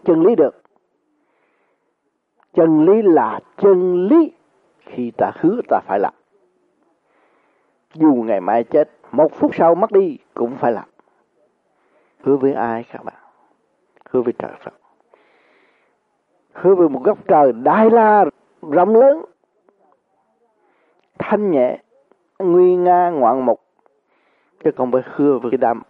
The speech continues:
ô trượt bè lũ, bè phái. Để làm gì? Để chung đầu vào cái chỗ gông cùm, khuôn khổ và không có phát triển được.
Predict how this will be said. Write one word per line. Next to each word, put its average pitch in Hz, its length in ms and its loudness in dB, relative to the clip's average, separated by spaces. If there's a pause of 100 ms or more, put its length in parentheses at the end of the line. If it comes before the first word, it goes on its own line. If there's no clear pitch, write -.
ô 139 300 2 (100)
trượt - 140 -6 (200)
bè 78 140 -6
lũ, 65 280 -10 (1120)
bè 135 320 -2
phái. 139 440 -8 (420)
Để 143 140 0
làm 180 200 2
gì? 170 220 2 (2500)
Để 135 180 -6
chung 143 240 -2
đầu 98 280 -2
vào - 240 -12 (100)
cái 120 100 -14
chỗ 123 180 -2 (180)
gông 170 320 -2
cùm, 139 240 -2 (360)
khuôn 165 220 0
khổ 139 440 0
và 80 80 -2
không - 260 -8
có 131 60 -4
phát - 220 -8
triển 87 200 -8
được. - 120 -12